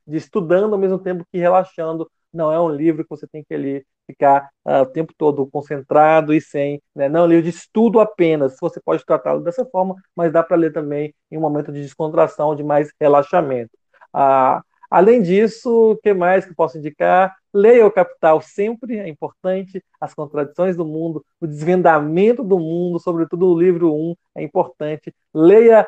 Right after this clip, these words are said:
o capítulo um do Capital, A Mercadoria, e aí você vai entender muito do que eu falei hoje,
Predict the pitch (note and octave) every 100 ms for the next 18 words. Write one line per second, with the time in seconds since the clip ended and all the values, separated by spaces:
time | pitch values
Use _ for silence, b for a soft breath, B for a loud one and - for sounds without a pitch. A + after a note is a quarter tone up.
0 | - F3+ - D#3 E3 D#3+ F3 D#3+ D3 E3
1 | E3 _ E3+ F3+ - D3 D3 F3+ F3 F3+
2 | E3 F3 F3 _ F3 F3+ D3 D#3+ - _
3 | _ D3+ D#3+ E3+ E3+ D#3+ D#3 D3+ G3 B3+
4 | A#3+ G3+ G3 - D#3+ D3 C3+ D#3+ E3+ F3